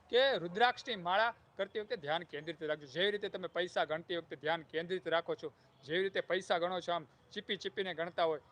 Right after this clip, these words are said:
તેવી રીતે આપણે શિવ પૂજામાં રુદ્રાક્ષની માળા, ઓમ નમઃ શિવાયની માળા કરતી વખતે પણ આપણે ધ્યાન કેન્દ્રિત રાખવું જોઈએ. તો ભગવાન મહાદેવ આદિ અનાદિ અનંત સદાય આપણું રક્ષણ કરતા રહે અને આપણી ઉપર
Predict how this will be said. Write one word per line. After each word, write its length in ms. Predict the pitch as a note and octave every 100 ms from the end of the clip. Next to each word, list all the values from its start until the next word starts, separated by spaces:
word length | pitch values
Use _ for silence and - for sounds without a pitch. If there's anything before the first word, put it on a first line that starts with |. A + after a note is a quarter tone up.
| -
તેવી 140 | F#3 G#3
રીતે 200 | A3+ A#3
આપણે 280 | A3+ C4 B3+ - - -
શિવ 300 | - B3 C4
પૂજામાં 460 | B3 G#3+ A3 D3 - _ -
રુદ્રાક્ષની 460 | E3+ G3 A3 - A3
માળા, 300 | F#3 G#3 G3
ઓમ 260 | F3+ A#3+
નમઃ 200 | A3+ A#3
શિવાયની 340 | A3 A#3 A3+ G#3
માળા 300 | E3 G3+ G#3+
કરતી 300 | G3+ - G3
વખતે 280 | G3 G3+
પણ 200 | F3 E3 - _ _
આપણે 180 | - G#3+
ધ્યાન 300 | D3+ E3+ G3+
કેન્દ્રિત 460 | F3 E3+ F3+ F3 C#3
રાખવું 380 | D#3 E3 E3+
જોઈએ. 280 | C#3+ D#3 D3 B2 - _ -
તો 140 | A3
ભગવાન 420 | E3 E3+ G#3+ G#3+
મહાદેવ 360 | E3+ F3 G3 G3+
આદિ 280 | E3+ F#3 G#3
અનાદિ 320 | F#3 G#3 F#3+
અનંત 340 | F3 B3+ C#4+ G3+ - _ -
સદાય 320 | G3+ A#3 A#3+
આપણું 260 | A3 G#3+ F#3+
રક્ષણ 300 | D#3+ - F#3+
કરતા 300 | F3 F3 F3
રહે 100 | E3+
અને 140 | G3+
આપણી 320 | A#3+ A3 C4+ C4
ઉપર 260 | B3+ A#3